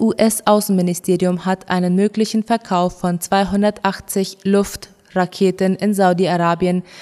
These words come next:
im Wert von bis zu sechshundertfünfzig Millionen Dollar genehmigt. Laut dem O R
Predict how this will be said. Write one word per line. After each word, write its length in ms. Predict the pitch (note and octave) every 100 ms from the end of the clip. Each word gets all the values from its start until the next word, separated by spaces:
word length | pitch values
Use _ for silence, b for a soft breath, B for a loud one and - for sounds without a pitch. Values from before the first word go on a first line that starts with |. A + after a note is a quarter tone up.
| B
im 240 | - A3+ A3
Wert 300 | G3 F#3+ F#3+
von 320 | - F#3 F#3
bis 320 | G#3 A3 -
zu 160 | - A#3
sechshundertfünfzig 1120 | G3 G#3 - G3+ F#3+ F#3+ - G3 - - G#3
Millionen 480 | A3+ G#3+ F3+ F3+ F#3
Dollar 280 | F3 E3+ E3+
genehmigt. 680 | F3 F3+ F#3 F#3 - - B B B B
Laut 300 | - F3+ E3+
dem 180 | F3+ F3
O 180 | - F#3+
R 180 | - F3